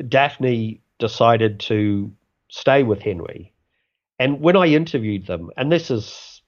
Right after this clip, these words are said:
I interviewed them on camera seven years later, when they talked about the moment, just the memory of it, Daphne had tears in her eyes, and Henry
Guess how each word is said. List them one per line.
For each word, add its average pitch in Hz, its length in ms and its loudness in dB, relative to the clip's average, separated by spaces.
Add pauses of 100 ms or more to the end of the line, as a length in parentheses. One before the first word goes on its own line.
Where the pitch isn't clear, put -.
(140)
I 127 60 -4
interviewed 113 460 -4
them 110 240 0
on 110 340 0
camera 117 520 0
seven 127 440 0
years 120 360 -2
later, 120 540 -2 (1160)
when 143 520 2 (640)
they 131 240 2
talked 170 440 0
about 120 320 2
the 104 60 -6
moment, 101 640 -2 (920)
just 143 280 -2
the 120 80 2
memory 113 480 2
of 82 180 -4
it, - 380 -14 (500)
Daphne 135 420 2
had 107 260 -2
tears 123 440 0
in 98 100 2
her 95 320 -2
eyes, 98 720 -4 (400)
and 117 160 -2
Henry 107 920 2